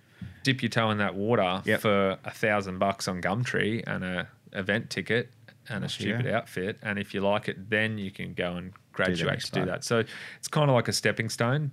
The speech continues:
Speaker 1: definitely for the whole hooligan thing as well.
Speaker 2: I was about to say this, but you're gonna beat me to it.
Speaker 1: Yep. Go on, you say it.
Speaker 2: No, you say it, mate.
Speaker 1: Yeah, like, the whole, like, year one, no Harley Davidsons at the event.
Speaker 2: Yep.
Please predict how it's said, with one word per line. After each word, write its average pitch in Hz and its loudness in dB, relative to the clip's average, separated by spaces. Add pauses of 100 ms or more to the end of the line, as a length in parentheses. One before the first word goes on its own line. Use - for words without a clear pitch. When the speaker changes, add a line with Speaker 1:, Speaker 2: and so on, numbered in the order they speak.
(100)
Speaker 1:
definitely 110 2 (420)
for 98 2 (500)
the 101 0
whole 101 2
hooligan 117 2
thing 123 2
as 113 -2
well. 131 2
Speaker 2:
I - -20
was - -12
about 113 2
to - -4
say 95 2
this, 87 0
but - -8
you're 90 -6
gonna 92 -4
beat 92 -6
me 92 -8
to 98 -6
it. 95 -8 (220)
Speaker 1:
Yep. 123 0 (580)
Go 107 -6
on, 95 -6
you 90 -10
say 90 -6
it. - -12 (200)
Speaker 2:
No, 196 4
you 175 4
say - -2
it, - -10
mate. - -8 (360)
Speaker 1:
Yeah, 147 6
like, 107 4 (160)
the - 2
whole, 113 6
like, 104 4 (100)
year 127 6
one, 117 4 (140)
no 117 4
Harley 101 6
Davidsons 92 0
at 87 0
the 90 -2
event. 90 -4
Speaker 2:
Yep. - -6